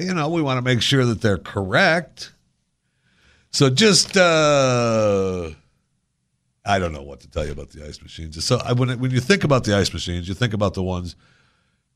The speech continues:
like we have in this building that I will never use again. That, uh,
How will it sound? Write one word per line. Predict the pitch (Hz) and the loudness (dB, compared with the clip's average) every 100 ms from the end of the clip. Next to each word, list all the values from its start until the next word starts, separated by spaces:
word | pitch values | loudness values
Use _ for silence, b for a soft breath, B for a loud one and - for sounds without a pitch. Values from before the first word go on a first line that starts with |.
| _ _ _ _ _ _ | _ _ _ _ _ _
like | - 131 127 | 0 2 6
we | 127 | 6
have | 127 | 6
in | 117 | 4
this | 139 | 0
building | 131 117 90 80 76 | 2 2 0 -2 -6
that | 80 82 | -4 -2
I | 82 | -2
will | 85 82 | -4 -8
never | 95 90 | -8 -8
use | 85 82 | -8 -10
again. | 76 82 82 - b b b | -12 -14 -16 -20 b b b
That, | 147 135 | 0 2
uh, | 143 127 | 2 0